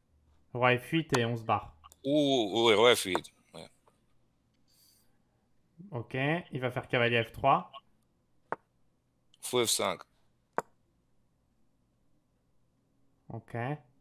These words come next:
Speaker 1: il va faire cavalier C trois.
Speaker 2: Dame D sept.
Speaker 1: Bon, on a quand même réussi à obtenir l'avantage, non ?
Speaker 2: Bon, bon, je pense que c'est plus ou moins des gars.
Speaker 1: On veut faire quoi ? Roi G huit, roi H sept et mettre notre tour au centre ?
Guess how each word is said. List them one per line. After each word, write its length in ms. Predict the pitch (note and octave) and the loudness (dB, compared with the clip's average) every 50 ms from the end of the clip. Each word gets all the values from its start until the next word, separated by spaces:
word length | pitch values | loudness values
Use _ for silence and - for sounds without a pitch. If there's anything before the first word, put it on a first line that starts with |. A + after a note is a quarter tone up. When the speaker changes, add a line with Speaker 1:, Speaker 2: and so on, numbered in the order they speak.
| _ - | _ -14
Speaker 1:
il 80 | B2+ A#2 | -12 -12
va 80 | A2+ | -8
faire 200 | - - A2+ - | -6 -6 -6 -4
cavalier 300 | - B2 A#2 A2+ A2+ A2+ | -4 -2 -2 -2 -2 -4
C 260 | A2+ - - C3 B2+ | -6 -6 -6 -6 -6
trois. 400 | - - - D3 D#3 D#3+ - - _ - _ _ _ _ _ | -6 -2 0 -2 -2 -2 -4 -12 _ -20 _ _ _ _ _
Speaker 2:
Dame 220 | - G2+ A2 G#2+ G2+ | -8 -6 -6 -6 -6
D 80 | G2 | -8
sept. 260 | F#2+ - - F#2+ - - _ - _ _ _ - - _ _ _ _ _ _ _ _ _ _ _ _ _ _ _ _ | -10 -8 -10 -10 -12 -12 _ -20 _ _ _ -12 -12 _ _ _ _ _ _ _ _ _ _ _ _ _ _ _ _
Speaker 1:
Bon, 120 | - D3+ C#3 | 0 0 2
on 40 | B2 | 2
a 60 | A#2+ | 2
quand 120 | - D3+ | 2 2
même 80 | D3+ C#3+ | 2 4
réussi 300 | C#3+ D3 C#3 - - D#3+ | 2 0 0 -2 -2 -2
à 60 | C#3+ | -2
obtenir 300 | B2+ C3 C#3 C#3 C3+ C3 | -2 -2 -4 -2 -2 2
l'avantage, 480 | C3 C3+ C3+ C#3 C3+ - B2+ A#2 G#2+ A2+ | 2 2 2 2 2 4 2 2 2 2
non ? 200 | A#2 C#3 E3+ - - _ _ _ _ _ _ _ _ _ _ _ _ _ _ _ _ _ _ _ _ _ | 0 -2 -2 -4 -8 _ _ _ _ _ _ _ _ _ _ _ _ _ _ _ _ _ _ _ _ _
Speaker 2:
Bon, 180 | - - - - | -4 -2 -2 0
bon, 240 | A3 E3+ C#3+ D3+ C#3 A2 | 2 6 8 8 8 8
je 100 | - - | 6 6
pense 180 | C#3+ C3 - | 6 6 6
que 60 | - | 4
c'est 100 | - - | 0 -2
plus 200 | - - A#2 G#2+ | -2 -6 -4 -2
ou 20 | A2+ | 2
moins 140 | A2+ A2 G#2 | 2 4 4
des 80 | G#2+ | 2
gars. 160 | G#2 A#2+ B2 A2 - _ _ - - - - - - - - - - - - | 0 0 -2 -4 -6 _ _ -6 -4 -4 -4 -4 -8 -12 -12 -16 -18 -10 -6
Speaker 1:
On 80 | - C3+ | -4 -2
veut 100 | C3+ C3+ | -2 0
faire 200 | C3+ D#3 C#3 - | 2 2 2 4
quoi ? 120 | - D3 | 4 4
Roi 200 | B2+ B2 C3 C3 | 6 6 4 4
G 120 | C3 C#3 D3 | 4 2 2
huit, 180 | D3 D3+ D3+ - | 0 0 -2 -2
roi 200 | - D3 C3 C#3 | 4 4 4 4
H 60 | C#3+ | 4
sept 320 | - - E3+ D#3+ D3+ - | 2 0 2 2 2 2
et 40 | C3+ | 0
mettre 220 | B2+ B2+ B2 - C3+ | -2 -2 -2 -2 -2
notre 160 | C3 C3 C3 | -4 -4 -4
tour 140 | - C#3+ C#3+ | -4 -2 -2
au 80 | C#3+ | -2
centre ? 340 | - - F#3 F#3+ F#3 - - | 0 2 0 0 0 -4 -12